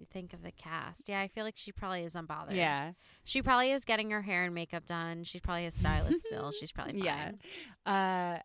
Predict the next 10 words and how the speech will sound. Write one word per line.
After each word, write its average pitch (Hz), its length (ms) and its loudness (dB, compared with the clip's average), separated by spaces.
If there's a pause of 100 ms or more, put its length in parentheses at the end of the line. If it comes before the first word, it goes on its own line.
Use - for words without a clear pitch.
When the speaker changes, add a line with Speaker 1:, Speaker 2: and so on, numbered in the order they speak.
(120)
Speaker 2:
and 202 180 -2
then, 180 300 -2 (120)
I 185 120 0
mean, 185 300 0
I 185 120 0
don't, 202 220 -6 (100)
<sighs> 160 520 -12
Dallas. 151 760 -4
Speaker 1:
Potomac? 190 500 -4
Speaker 2:
Poto-, 247 240 6